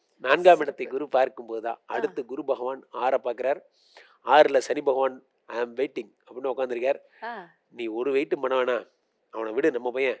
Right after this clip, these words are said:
Speaker 1: அப்படின்னு சொல்லி ஆறாம் இடத்தை சனி பகவானை குரு பார்த்து,
Speaker 2: ஆ.
Speaker 1: ஆக்சுவலா ஆறாம் இடத்து சனி ரணருன்னா ரோகத்தெல்லாம் கொடுத்துருப்பாரு.
Speaker 2: சத்ரு, ஆ.
Speaker 1: "அதெல்லாம் ஒண்ணு வேணாம், விட்டுரு" அப்படின்னு சொல்லி குரு காம்பன்சேட் பண்ணிடுறாரு.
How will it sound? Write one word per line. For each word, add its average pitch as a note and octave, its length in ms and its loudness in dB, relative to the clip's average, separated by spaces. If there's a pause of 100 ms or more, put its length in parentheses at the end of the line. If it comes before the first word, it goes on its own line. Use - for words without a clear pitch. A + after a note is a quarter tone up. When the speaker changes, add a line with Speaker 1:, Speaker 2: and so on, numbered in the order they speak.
(100)
Speaker 1:
அப்படின்னு C4 280 -8
சொல்லி D#3 240 0
ஆறாம் C#3 360 6
இடத்தை C#3 320 -2 (140)
சனி C#3 240 -6
பகவானை C3+ 440 2
குரு C#3 240 0
பார்த்து, C#3 500 2
Speaker 2:
ஆ. B3+ 220 -2 (340)
Speaker 1:
ஆக்சுவலா D#3 380 6
ஆறாம் F3+ 360 12
இடத்து D#3 200 6
சனி D3 320 8
ரணருன்னா D#3 560 10
ரோகத்தெல்லாம் E3 600 10
கொடுத்துருப்பாரு. D#3+ 440 6
Speaker 2:
சத்ரு, - 360 -6
ஆ. G3+ 120 -2
Speaker 1:
"அதெல்லாம் D#3+ 180 6
ஒண்ணு D3+ 260 6
வேணாம், C3+ 240 8 (460)
விட்டுரு" C3+ 440 10
அப்படின்னு C#3+ 280 4
சொல்லி D3+ 480 4 (100)
குரு E3+ 180 10
காம்பன்சேட் D#3 540 8
பண்ணிடுறாரு. A2+ 360 -2